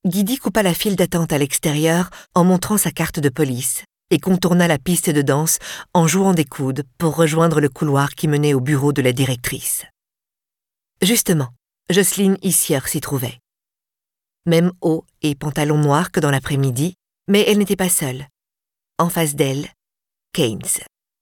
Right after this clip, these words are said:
Didi n'en revenait pas. Et pas seulement parce que le victimologue avait finalement troqué son costume de marque contre un jean de créateur hors de prix, mais parce qu'il n'avait aucune bonne raison d'être là. Qu'est-ce que c'était que ce cirque ?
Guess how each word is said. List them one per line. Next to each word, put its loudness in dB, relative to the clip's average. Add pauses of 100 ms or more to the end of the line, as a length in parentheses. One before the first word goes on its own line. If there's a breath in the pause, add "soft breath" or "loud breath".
(1300)
Didi 2
n'en 0
revenait -2
pas. -14 (560)
Et 2
pas 2
seulement 2
parce -6
que -4
le 2
victimologue 0
avait 0
finalement 0
troqué -2
son -2
costume -2
de 0
marque -2 (300 loud breath)
contre -4
un 0
jean 2
de -2
créateur -2
hors -2
de -2
prix, -8 (680)
mais 6
parce -2
qu'il -2
n'avait 2
aucune 0
bonne 2
raison 0
d'être -4
là. -10 (1200)
Qu'est-ce 0
que -4
c'était -2
que -8
ce -6
cirque ? -8